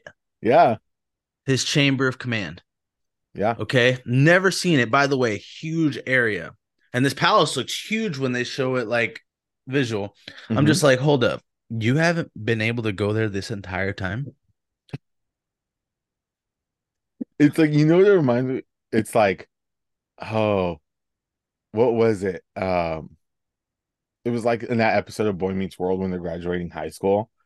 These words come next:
Speaker 1: and Minkus finally shows up again for, like, he's been gone for, like, seasons. And he's
Speaker 2: Mm-hmm.
Speaker 1: like, "Yeah, guys, I was just on the other side of the school." <laughs> And they
Speaker 2: That's
Speaker 1: were
Speaker 2: what you're, you're right.
Speaker 1: and
Speaker 2: Yeah.
Speaker 1: they were like,
Speaker 2: Yeah.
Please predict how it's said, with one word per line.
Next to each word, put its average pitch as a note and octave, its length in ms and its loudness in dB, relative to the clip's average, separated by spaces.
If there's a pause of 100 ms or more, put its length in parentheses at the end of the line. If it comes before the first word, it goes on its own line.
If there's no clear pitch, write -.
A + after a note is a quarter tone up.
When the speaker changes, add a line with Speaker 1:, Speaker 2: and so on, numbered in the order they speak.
(220)
Speaker 1:
and G#2+ 200 0
Minkus F2+ 340 -2
finally G#2 300 -2
shows A2 260 -2
up G#2+ 160 0
again A2 280 -4
for, F#2 180 -6
like, D#2+ 360 -8 (460)
he's A2+ 120 -2
been G#2 140 0
gone F2+ 200 0
for, G2 80 -4
like, E2+ 200 -2
seasons. G2 720 -4 (680)
And A2 80 0
he's C3 140 4
Speaker 2:
Mm-hmm. - 20 2
Speaker 1:
like, F#2+ 140 0 (140)
"Yeah, A2 300 2
guys, G2+ 280 2
I G2+ 100 2
was D3+ 140 -2
just E3 160 -6
on G#2+ 160 0
the G2+ 120 -2
other G2+ 160 -2
side G2 280 0
of F#2 100 -4
the B2+ 60 -14
school." - 580 -2 (280)
<laughs> - 300 -4 (720)
And - 0 -
they C#3 80 6
Speaker 2:
That's E3+ 120 6
Speaker 1:
were D3+ 80 6
Speaker 2:
what C3 120 4
you're, A#2+ 220 -4
you're B2 200 2
right. G#2 260 4
Speaker 1:
and - 80 -10
Speaker 2:
Yeah. C#3+ 180 6
Speaker 1:
they F#3 60 6
were F#3 100 8
like, D#3 160 4
Speaker 2:
Yeah. G2+ 120 -2